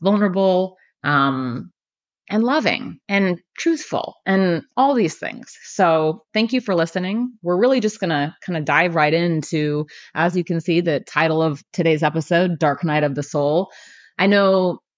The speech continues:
in the spiritual community, like, that's kind of a buzzword. You may have heard it before. And, like, what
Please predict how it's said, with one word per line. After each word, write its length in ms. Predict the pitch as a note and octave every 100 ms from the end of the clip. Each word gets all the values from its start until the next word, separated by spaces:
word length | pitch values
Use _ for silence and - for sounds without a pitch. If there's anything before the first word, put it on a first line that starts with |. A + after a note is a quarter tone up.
| _
in 120 | G#3
the 80 | F#3
spiritual 400 | - G3 F#3 G3
community, 480 | G3+ F3 E3+ E3 E3
like, 200 | D#3 -
that's 200 | D3 -
kind 200 | E3+ D#3+
of 100 | D3
a 40 |
buzzword. 600 | D3+ D#3 D3 D#3+ D3+ D#3+
You 60 | D3+
may 100 | D#3
have 120 | D3+
heard 220 | - D#3
it 80 | D3
before. 480 | D3 - D3+ D3 D3+
And, 100 | D3
like, 160 | D3 -
what 260 | F3 G#3+